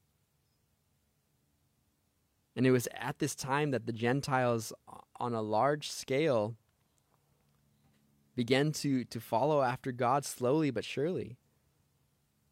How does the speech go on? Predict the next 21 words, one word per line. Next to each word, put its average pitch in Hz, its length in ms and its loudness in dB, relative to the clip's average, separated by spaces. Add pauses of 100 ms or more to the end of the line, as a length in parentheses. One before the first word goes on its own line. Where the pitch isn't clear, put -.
(1200)
And 127 180 4
then 131 120 4
Peter, 160 460 4
he 123 500 0
is 117 340 0 (140)
sent, 147 600 -2
if 120 140 -8
you 120 80 0
guys 120 200 2
remember 113 300 2
last 107 360 2
week, 120 140 -2
we 113 100 0
talked 123 280 -4
about 113 220 4
him 120 180 4
being 110 180 4
sent 127 380 0 (540)
to 127 100 -2
the 123 80 2
house 147 580 0